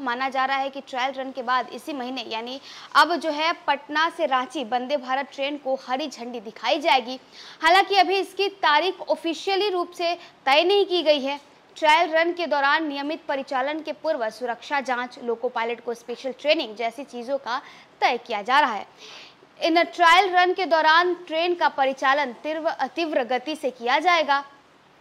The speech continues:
बता दें कि रेलवे ने लोगों से अपील की है कि वो रेलवे ट्रैक से उचित दूरी बनाकर रखें। वहीं मवेशियों को भी रेलवे ट्रैक से दूर रखने की अपील की गई है।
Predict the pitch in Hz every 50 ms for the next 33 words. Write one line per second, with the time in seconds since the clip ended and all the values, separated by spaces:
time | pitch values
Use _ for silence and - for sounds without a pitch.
0 | _ _ _ _ _ _ _ - 254 302 302 339 339 359 339 415 415 392 415 403
1 | 370 349 359 339 339 403 427 381 370 370 381 330 320 330 330 285 370 381 370 381
2 | 349 320 330 - 320 370 370 359 349 - 294 262 277 320 370 381 370 339 302 254
3 | 277 311 330 349 294 254 262 277 302 320 285 262 339 359 359 - - - 311 285
4 | 294 311 302 - - 240 214 - - 269 - - 320 - 285 220 214 233 240 285
5 | 381 349 381 349 349 320 302 - 302 277 262 254 - 262 262 262 - - - -
6 | - - - 262 294 294 320 381 392 359 311 302 277 285 285 262 - - 339 370
7 | 392 392 381 - 320 294 302 330 320 - - - - 240 285 302 285 240 269 285
8 | 294 294 294 320 277 233 - - - 285 277 285 294 285 - - 269 233 214 277
9 | 294 302 285 233 240 233 - - 302 302 269 - - 247 285 285 - - - _
10 | - - 254 - - 262 240 262 277 277 - 320 285 240 262 277 294 240 247 -